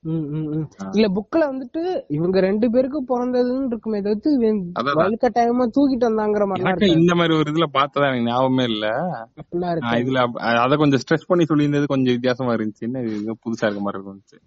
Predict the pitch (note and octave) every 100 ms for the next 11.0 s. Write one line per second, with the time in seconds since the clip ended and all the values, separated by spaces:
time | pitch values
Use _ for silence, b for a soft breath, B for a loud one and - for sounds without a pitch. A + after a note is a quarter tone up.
0 | _ - C#3 C3+ C3+ _ _ _ A#3 G3
1 | - D4+ C#4+ C4 G#3+ G#3+ G3+ F#3 F#3+ F#3
2 | G3+ A3+ A3+ G#3+ D#4+ E4 C4 B3 G#3 F3+
3 | F#3+ C#4+ C#4+ A#3 G#3+ G3 A3+ A#3+ A3+ A3+
4 | A#3+ C4+ D#4+ D#4+ - _ _ F3+ F3+ F3+
5 | F3 F3 - - - _ _ - F#3+ G#3+
6 | A#3+ B3 C4+ C4+ C4+ C4 C4 B3+ C4 C4+
7 | B3+ A#3 G#3+ F#3+ D#3+ D#3 D3 C#3+ C3+ -
8 | _ _ _ _ C#3+ C#3+ D3 D3 D3 C#3+
9 | E3 G3+ A3 G3+ G3 G#3 F3+ F3 F3+ F3
10 | G3 F3+ F#3 - F#3 F3 - G#3+ B3+